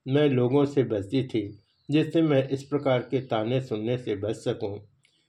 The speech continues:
बाद में माँ शारदा ने कुछ महिला भक्तों से इन कष्ट के भरे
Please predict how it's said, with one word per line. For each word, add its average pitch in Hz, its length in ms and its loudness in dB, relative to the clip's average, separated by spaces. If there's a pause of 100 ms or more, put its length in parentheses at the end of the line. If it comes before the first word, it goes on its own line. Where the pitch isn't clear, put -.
(140)
बाद 143 240 2
में 160 120 4
माँ 135 200 4
शारदा 131 420 0
ने 135 160 0
कुछ 131 260 -6
महिला 117 360 0
भक्तों 113 380 -4
से 110 360 -6 (320)
इन 139 280 2
कष्ट 147 220 -4
के 135 200 -2
भरे 127 500 2